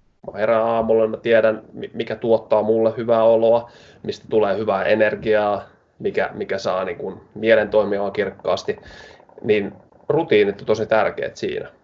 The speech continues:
Se voi olla, että meet a-, aurinkoon hetkeksi istumaan vaikka ja hengittää vähän raitesta ilmaa tai ihan mikä vaan sulle,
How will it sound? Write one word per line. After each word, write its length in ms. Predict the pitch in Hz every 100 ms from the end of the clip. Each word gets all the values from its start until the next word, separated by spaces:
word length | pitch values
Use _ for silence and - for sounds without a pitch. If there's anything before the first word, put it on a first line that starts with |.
| _ _ _ _ _ _ _ _
Se 120 | 113
voi 160 | 110 117
olla, 160 | 117 117
että 140 | 120
meet 200 | 113 110
a-, 160 | - - -
aurinkoon 500 | 120 113 107 113 107
hetkeksi 360 | 107 - - 104
istumaan 380 | - 104 104
vaikka 240 | 104 - 98
ja 100 | 95
hengittää 500 | 107 104 - 104 101
vähän 200 | 101 104
raitesta 400 | 101 95 - 101
ilmaa 300 | 95 92 95
tai 240 | 104 123 113
ihan 160 | 110
mikä 240 | 107 104 104
vaan 200 | 104 98
sulle, 340 | 107 101